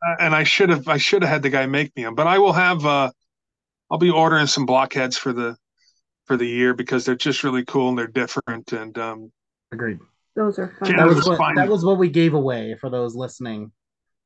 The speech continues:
Speaker 2: Um,
Speaker 1: Oh, we did give a
Speaker 2: Kansas City.
Speaker 1: Blockhead away.
Speaker 2: We gave a Blockhead away. Yep.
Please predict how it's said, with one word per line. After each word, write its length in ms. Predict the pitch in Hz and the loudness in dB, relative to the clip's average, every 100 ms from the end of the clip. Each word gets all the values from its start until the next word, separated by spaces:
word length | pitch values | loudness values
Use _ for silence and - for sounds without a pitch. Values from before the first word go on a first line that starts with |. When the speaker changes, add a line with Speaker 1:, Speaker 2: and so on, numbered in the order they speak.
| - | -6
Speaker 2:
Um, 440 | 127 117 110 107 - | -4 -2 -4 -6 0
Speaker 1:
Oh, 80 | 240 | 4
we 120 | 277 | 4
did 180 | 302 359 | 4 4
give 80 | 330 | 4
a 40 | |
Speaker 2:
Kansas 140 | 240 160 | 4 4
City. 120 | 170 | 4
Speaker 1:
Blockhead 220 | 139 135 | 2 0
away. 200 | 127 123 139 | 2 0 -2
Speaker 2:
We 80 | 143 | -4
gave 200 | 156 143 | -4 -4
a 60 | |
Blockhead 420 | 139 143 147 165 | -4 -4 -4 -4
away. 240 | 160 151 123 | -2 -2 -4
Yep. 200 | 123 | -6